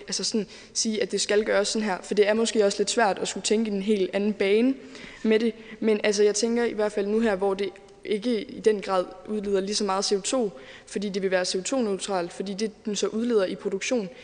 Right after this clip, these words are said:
det vil være, give det samme, som når planten optager, så det vil egentlig gå i nul. Øhm, og jeg kan godt forstå, at det, de tænker sådan, men jeg tænker i hvert fald, at det her, det er i hvert fald et skridt i den rigtige ret-, øh, retning, og så kan vi så lægge mere på det senere hen.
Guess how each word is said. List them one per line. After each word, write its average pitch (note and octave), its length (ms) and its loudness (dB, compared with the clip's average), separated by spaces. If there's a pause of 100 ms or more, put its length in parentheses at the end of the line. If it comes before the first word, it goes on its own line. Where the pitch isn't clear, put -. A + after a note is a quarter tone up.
(260)
det G#3+ 80 0
vil G#3 100 -2
være, G3 120 2 (160)
give A3 120 -2
det G#3 80 0
samme, G3 360 -2
som G3 240 -4
når F#3 200 -2
planten G3+ 640 -4
optager, F#3+ 440 -2 (340)
så - 140 2
det G3+ 80 4
vil G3 100 4
egentlig G3+ 220 0
gå F#3 100 2
i F3+ 60 0
nul. F3 300 -2 (680)
Øhm, F#3+ 220 4
og F#3 80 -2
jeg F#3 220 -2
kan G3 80 0
godt G#3+ 160 0
forstå, A#3 340 2
at - 240 -2
det, F3+ 340 2
de F#3 40 -8
tænker A3 280 0
sådan, A3+ 360 -2 (320)
men G#3+ 160 4
jeg G3+ 100 2
tænker A3+ 240 2
i - 20 0
hvert G3+ 160 2
fald, G3+ 140 -2
at F#3+ 100 -4
det A3 80 4
her, G#3+ 80 6
det F#3+ 60 -2
er G#3 40 0
i - 20 -2
hvert G3+ 140 2
fald G3 120 -2
et F3+ 80 0
skridt A3 260 -2
i A3+ 40 -4
den F#3+ 160 -4
rigtige G3 320 0
ret-, F#3+ 180 0 (160)
øh, F#3 260 4
retning, G3 380 -2
og F#3+ 80 -2
så G#3 100 0
kan G3 160 -2
vi F#3 60 -2
så F3+ 200 0 (560)
lægge G3+ 160 0
mere F#3+ 140 2
på F#3+ 120 -6
det F3 180 -2 (300)
senere F3 300 -2
hen. E3+ 140 -10